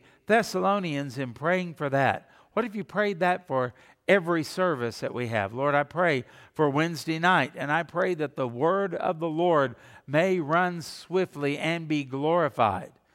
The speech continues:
You know, I've got a feeling that if that ever really did happen here, that, uh, all of these chairs would be filled and there might be a line outside in the foyer.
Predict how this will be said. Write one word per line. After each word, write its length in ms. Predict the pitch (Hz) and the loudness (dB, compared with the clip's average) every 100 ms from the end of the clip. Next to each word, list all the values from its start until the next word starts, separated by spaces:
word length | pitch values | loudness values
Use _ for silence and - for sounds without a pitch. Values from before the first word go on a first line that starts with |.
| _ _ _ - | _ _ _ -2
You 60 | |
know, 80 | 196 | 2
I've 160 | 247 233 | 2 4
got 160 | 208 | 4
a 220 | 123 101 - _ _ _ _ _ | 2 0 -10 _ _ _ _ _
feeling 420 | 233 220 165 165 | -2 0 0 -2
that 140 | 147 139 | -2 -2
if 140 | 131 | 0
that 360 | 175 202 - _ | 2 2 0 _
ever 380 | 185 196 165 127 | 0 2 2 0
really 420 | 123 180 208 170 | 0 0 2 -2
did 280 | 143 165 180 | 0 -2 -2
happen 460 | 131 185 220 147 123 | 0 0 -2 -4 -8
here, 420 | 120 120 120 123 - - _ - | -4 -2 -2 -6 -16 -20 _ 0
that, 260 | 131 127 | 2 4
uh, 160 | 127 117 | 4 4
all 300 | - 165 208 | 6 6 6
of 80 | 190 | 2
these 240 | 185 170 | 0 -2
chairs 480 | - 185 202 190 143 | -4 -2 0 -2 -4
would 100 | 151 | -4
be 140 | 143 | -4
filled 440 | 139 196 202 160 143 | -2 -2 0 0 -2
and 120 | 147 | -4
there 80 | 151 | 0
might 260 | 151 190 | 0 0
be 120 | 156 139 | 0 2
a 80 | |
line 460 | 127 131 180 196 120 | 4 4 4 2 0
outside 500 | 117 - - 135 139 | -2 -2 0 2 2
in 120 | 143 | -4
the 80 | 143 | -10
foyer. 580 | 165 196 208 180 123 | -4 -2 -2 -6 -16